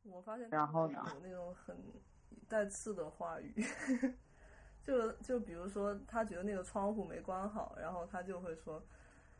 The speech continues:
Speaker 1: ：“我们都要走了，这个窗户不关好怎么行呢？”就有种这种班主任似的那个。
Speaker 2: <laughs> 好可怜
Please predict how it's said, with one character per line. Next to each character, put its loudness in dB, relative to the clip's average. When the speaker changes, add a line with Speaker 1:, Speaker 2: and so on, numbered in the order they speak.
Speaker 1:
：“我 -2
们 0
都 6
要 8
走 2
了， 0
这 -2
个 4
窗 2
户 4
不 -2
关 6
好 4
怎 0
么 -2
行 -6
呢？” -6
就 -4
有 6
种 4
这 0
种 2
班 6
主 0
任 2
似 -4
的 -2
那 8
个。 6
Speaker 2:
<laughs> -2
好 8
可 8
怜 10